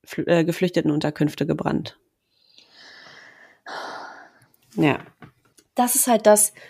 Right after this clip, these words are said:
was, äh, den Unterschied macht. So, ja, jetzt können wir alle verteilen, klar. Weil wir verteilen ja auch nur die, die so aussehen wie wir.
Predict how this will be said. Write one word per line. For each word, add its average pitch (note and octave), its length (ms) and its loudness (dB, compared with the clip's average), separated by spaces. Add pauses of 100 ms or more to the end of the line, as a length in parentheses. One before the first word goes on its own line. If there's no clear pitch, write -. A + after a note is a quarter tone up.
(1500)
was, G#3 520 4
äh, G3+ 200 8
den A3 120 6
Unterschied A3 380 4
macht. D#3+ 240 2
So, G3+ 60 2
ja, B3+ 140 8
jetzt F3 240 6
können F3+ 140 6
wir F3+ 80 6
alle A3 120 6
verteilen, A3 520 4
klar. E3+ 360 2 (2250)
Weil E3+ 200 4
wir E3+ 80 4
verteilen F#3+ 400 2
ja G3 100 4
auch G3+ 100 -4
nur G#3 120 2
die, A3+ 120 2
die A3 100 0
so A#3+ 120 -4
aussehen F3+ 360 0
wie E3+ 160 -4
wir. E3 160 -4